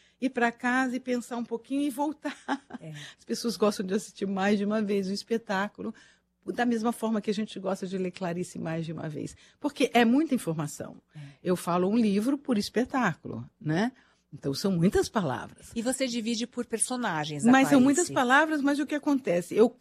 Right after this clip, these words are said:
Speaker 1: eu proponho um espetáculo sensorial. Eu proponho que as pessoas sintam essas palavras. Ent-, e no teatro, a linguagem do teatro, ela é mais ampla nesse sentido do que a litera-, literatura.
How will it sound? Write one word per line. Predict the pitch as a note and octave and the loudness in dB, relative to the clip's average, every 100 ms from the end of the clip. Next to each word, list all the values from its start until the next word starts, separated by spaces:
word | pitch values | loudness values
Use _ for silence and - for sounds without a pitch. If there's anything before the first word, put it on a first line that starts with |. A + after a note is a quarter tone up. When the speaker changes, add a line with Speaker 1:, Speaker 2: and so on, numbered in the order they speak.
| - | 6
Speaker 1:
eu | A#3 A#3 | 8 8
proponho | A#3+ B3 - C4+ D4+ C#4 | 4 2 4 4 6 6
um | A#3 | 4
espetáculo | B3 A#3+ A#3 C4 B3+ | 2 0 -2 -2 -4
sensorial. | B3+ - D4+ C#4+ C#4+ C4 B3 G3 E3+ F#3 _ _ _ - | -6 0 0 -2 -6 -6 -6 -6 -10 -12 _ _ _ -2
Eu | G#3 C4 | 2 2
proponho | B3+ B3 - D#4 D4 | 2 -2 0 0 2
que | B3+ | 0
as | A#3 | -4
pessoas | G#3 - D4+ - - | -6 -4 -6 -6 -10
sintam | - - F4 G#4 E4+ G3 E3+ | -8 -4 0 0 0 -2 -2
essas | E3 C#3+ - | -4 -4 -4
palavras. | C#3+ B2+ A2+ C#2 - - - - _ _ - - | -4 -2 -4 -8 -12 -20 -20 -20 _ _ -20 -8
Ent-, | G#3 G#3+ - - | -4 -4 -4 -4
e | A#3 B3+ | 2 4
no | D4+ G4+ | 4 2
teatro, | - G3 E3+ G#3 G3+ | -2 -2 -2 -2 -2
a | G3 | 0
linguagem | G3 F#3+ G#3+ A#3 G3+ | 0 0 0 -2 -4
do | F#3 | -6
teatro, | - D3 D#3 G3+ F3+ | -8 -8 -6 -6 -6
ela | G3+ | -4
é | G#3 | -2
mais | A3+ C#4+ B3+ | 0 0 0
ampla | B3 B3+ B3 F#3+ | -2 -2 -4 -4
nesse | F3 E3+ D#3 | -2 -4 -8
sentido | - E3 - D#3+ D#3+ | -10 -12 -8 -8 -8
do | D#3 | -10
que | - | -6
a | D#3 | -4
litera-, | D#3 D3 C#3 - _ _ | -4 -4 -4 -4 _ _
literatura. | E3+ E3 - E3+ D#3 - E3 C#3+ C3+ | -8 -6 -4 -2 -2 -4 -6 -6 -8